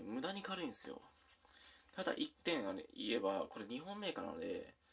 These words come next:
四年前の日本メーカーのパソコンなんで、海外メーカーなんでね、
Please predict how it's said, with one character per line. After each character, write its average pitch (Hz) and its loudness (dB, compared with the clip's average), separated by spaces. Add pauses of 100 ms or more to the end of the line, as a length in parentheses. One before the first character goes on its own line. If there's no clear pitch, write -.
(500)
四 110 2
年 160 0
前 175 0
の 67 0 (240)
日 110 -4
本 110 -6
メ 107 0
ー - 0
カ - -4
ー - -6
の 87 -8
パ 90 -4
ソ - -10
コ 92 -8
ン 87 -4
な 85 -6
ん - -14
で、 90 -2
海 170 -4
外 185 -2
メ 185 -2
ー - -2
カ - -2
ー - -4
な 67 -6
ん 62 -10
で 60 -8
ね、 - -8